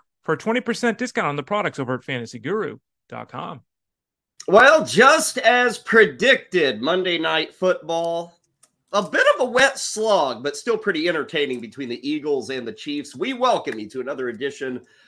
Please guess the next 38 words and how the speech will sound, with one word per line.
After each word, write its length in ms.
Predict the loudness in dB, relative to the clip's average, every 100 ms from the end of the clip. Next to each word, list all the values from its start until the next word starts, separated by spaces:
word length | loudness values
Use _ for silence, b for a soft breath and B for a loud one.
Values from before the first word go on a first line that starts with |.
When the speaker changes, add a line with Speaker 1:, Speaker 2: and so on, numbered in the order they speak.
| b
Speaker 2:
of 140 | -4 2
Fantasy 360 | 2 2 -4
Sports 380 | -10 -8 -8 -6
Daily. 300 | -4 -2 -2
Kyle 280 | 0 0 0
Elfrink 280 | -2 -4 -8
and 80 | -6
Ray 160 | -6
Flowers 440 | -6 -8 -6 -8 -10
hanging 240 | -10 -6
out 200 | -6 -8
with 240 | -10 -10
you, 100 | -14
powered, 320 | -12 -14 -14 -18
of 80 |
course, 240 | -18 -20 -18
by 180 | -18 -18
fantasy 600 | -16 -16 -14 -16 -18 -16
guru 360 | -14 -12 -12 -8
dot 340 | -6 -8 -6
com. 380 | -4 -2 -2 -4
And 220 | -6 -8 _ _ _ _ -2
yesterday, 500 | 2 4 4 6 6
Ray, 220 | 6 4
Ryan 320 | 6 4 2
Clifford 340 | -2 -6 -6 -6
joined 260 | -6 -6
us 140 | -8 -10
to 80 | -8
talk 240 | -8 -8
some 200 | -10 -8
D 180 | -4 -4
F 160 | -4
S 180 | -8 -8
between 300 | -14 -14 -12
the 80 | -14
Chiefs 460 | -14 -10 -10 -10 -8
and, 200 | -8